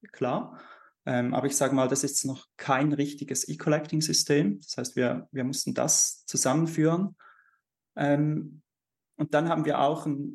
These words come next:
Art einen Paradigmenwechsel, oder? Wenn wir sagen, es ist eine persönliche Unterschriftensammlung, dann habe ich bei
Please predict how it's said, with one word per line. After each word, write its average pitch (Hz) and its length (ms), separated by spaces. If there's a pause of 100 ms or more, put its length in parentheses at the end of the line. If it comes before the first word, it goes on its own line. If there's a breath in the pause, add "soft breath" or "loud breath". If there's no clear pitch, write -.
Art 147 200
einen 156 120
Paradigmenwechsel, 135 960
oder? 123 220
Wenn 135 160
wir 135 100
sagen, 131 560 (220)
es - 180
ist - 140
eine 147 80
persönliche 143 640
Unterschriftensammlung, 175 1120 (680 soft breath)
dann 143 540 (240)
habe 147 220
ich - 120
bei 131 320